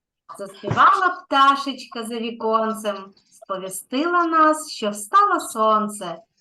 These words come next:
Кольоровий ранок просинається, новий день для всіх нас розпочинається. До нас прийшов лист від королеви математики. Страшна небезпека стала загрожувати їм.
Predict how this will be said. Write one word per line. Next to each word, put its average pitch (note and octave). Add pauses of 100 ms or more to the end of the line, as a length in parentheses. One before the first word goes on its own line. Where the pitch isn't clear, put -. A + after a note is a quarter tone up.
(160)
Кольоровий G#3+
ранок D4+
просинається, G#3+ (400)
новий E4+
день D#4
для D#4
всіх D#4
нас G3+
розпочинається. A3+ (2000)
До G#3+
нас C#4+ (400)
прийшов C#4
лист D4+ (360)
від A3+
королеви C#4
математики. C4 (640)
Страшна A#3+
небезпека F4
стала A#3+
загрожувати A3
їм. F#3+